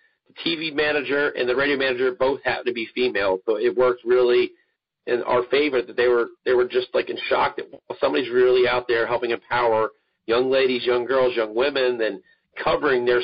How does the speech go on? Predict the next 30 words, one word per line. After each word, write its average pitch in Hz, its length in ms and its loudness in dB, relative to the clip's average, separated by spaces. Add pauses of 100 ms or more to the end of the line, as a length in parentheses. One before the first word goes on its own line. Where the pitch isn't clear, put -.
(120)
sport, 143 480 2 (600)
not 135 240 -2
because 131 260 0
they're 113 160 2
assigned 147 480 -2
it, - 60 -2
because - 240 -4
they 123 120 0
actually 120 380 -4
care 135 160 0
about 117 180 0
it 117 40 0
and 110 100 -8
they 113 80 0
love 113 300 0
that 104 260 -2
game. 117 480 0
So, 104 380 0 (480)
um, 104 480 0 (120)
we've 120 200 -4
been 127 140 4
at 123 120 -2 (100)
Philly 123 220 2
Cam 123 380 -2
for 110 80 -8
about 110 340 -2
two 123 120 -2
years 123 360 2
now 117 380 0
and 104 160 -2